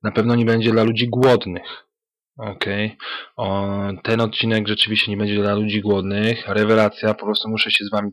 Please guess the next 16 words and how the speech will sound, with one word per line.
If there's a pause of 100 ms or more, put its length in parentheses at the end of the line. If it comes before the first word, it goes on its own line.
tym
podzielić. (840)
Mam
super
pocieszkę (340)
w
domu. (440)
Poza
tym (1200)
właśnie
dużo
rzeczy
przychodzi
do
domu. (1040)
Darmowych.